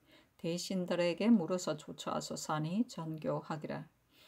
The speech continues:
예조가 아랫 뜻을 삼공에게 의논하게 하라 하였다. 영의정 정광필이 의논드리기를 정희 왕후와 안순 왕후를 부묘할 때에 세조대왕은 정희 왕후의 부알 예를 받았으나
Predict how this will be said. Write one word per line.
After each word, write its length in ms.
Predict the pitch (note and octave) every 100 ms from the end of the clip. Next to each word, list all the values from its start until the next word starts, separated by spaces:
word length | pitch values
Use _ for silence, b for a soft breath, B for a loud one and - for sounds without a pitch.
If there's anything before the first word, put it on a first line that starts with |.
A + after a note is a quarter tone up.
| b b -
예조가 400 | E3+ E3+ A#3 A#3+
아랫 220 | G3 G3+
뜻을 260 | G3+ G3+ D#3+
삼공에게 840 | D#3 D#3+ D3+ D3+ D#3 F3 - D3
의논하게 600 | F3 D3 E3 E3 F3+ -
하라 300 | F#3 G#3 G3+
하였다. 400 | D3+ E3+ D#3 - - - b b b b
영의정 340 | G3 G3 G3 G3
정광필이 960 | G#3+ G3+ F3 E3+ E3+ G#3 F3 D3+ E3 A3+ b b b b -
의논드리기를 920 | F3+ E3 E3+ E3 F3 E3+ D#3+ D3 D#3+ B3
정희 440 | - E3+ E3 F#3+ A#3+
왕후와 640 | D#3 D#3 D3+ G#3+ D#3 -
안순 500 | - D3+ D3+ - G#3
왕후를 500 | C3+ D3 D#3 G#3 C3+
부묘할 640 | - F3+ G3+ G3+ F3+ F3 E3
때에 420 | D3+ C#3+ C#3+ G#3
세조대왕은 880 | - - D3 F#3+ A3+ A3+ B3 G3 C#3
정희 320 | - D#3 F3
왕후의 480 | A3 G#3+ C4 G#3 -
부알 480 | D#3+ C#3+ - F#3+ A3
예를 540 | D#3+ D3 D#3 C4 F3+
받았으나 720 | D3+ D3+ D#3+ D#3+ - D#3+ -